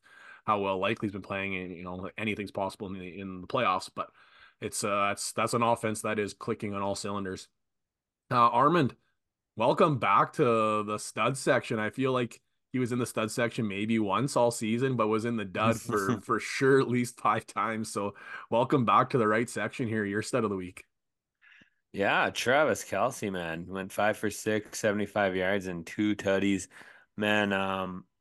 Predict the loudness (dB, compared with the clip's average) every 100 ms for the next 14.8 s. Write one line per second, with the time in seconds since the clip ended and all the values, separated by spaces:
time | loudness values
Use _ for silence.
0 | _ -2 2 2 2 2 2 4 4 4
1 | 2 2 0 0 0 -2 -2 -2 -4 -2
2 | -2 -2 -2 -2 -2 -6 -20 _ -20 -20
3 | _ _ 0 2 2 0 0 2 2 2
4 | 2 2 0 -2 -2 -2 -2 -2 0 0
5 | -2 -4 -4 -4 -6 -6 -6 -6 -8 -8
6 | -8 -6 -4 -2 -4 -4 -4 -6 -4 -4
7 | -4 -8 _ -20 -20 _ -4 0 2 2
8 | 0 -2 0 0 0 -2 -4 -4 -4 -2
9 | -2 -4 -4 -6 -6 -8 -6 -6 -4 -4
10 | -6 -8 -8 -8 -6 -4 -6 -6 -6 -4
11 | -6 -10 -4 -2 0 0 -2 -8 -18 _
12 | _ _ _ _ _ _ -2 0 2 0
13 | 0 2 4 2 -4 -6 -6 -8 -10 -6
14 | -4 -4 -4 -8 -8 -10 -10 -10